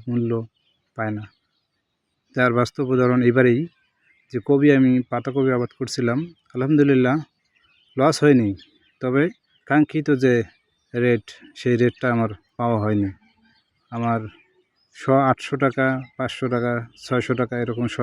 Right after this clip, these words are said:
বিক্রি করা লাগছে। সেই দিক থেকে হিসাব করলে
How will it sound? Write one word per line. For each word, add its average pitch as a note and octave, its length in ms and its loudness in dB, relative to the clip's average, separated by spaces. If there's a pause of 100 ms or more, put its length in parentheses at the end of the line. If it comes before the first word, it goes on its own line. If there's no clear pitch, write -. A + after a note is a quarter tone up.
(120)
বিক্রি A#2 240 -12
করা A#2 200 -8
লাগছে। A2 260 -10 (1800)
সেই C3 220 0
দিক C3+ 160 -4
থেকে D3+ 180 0
হিসাব C3+ 260 0
করলে C#3 260 2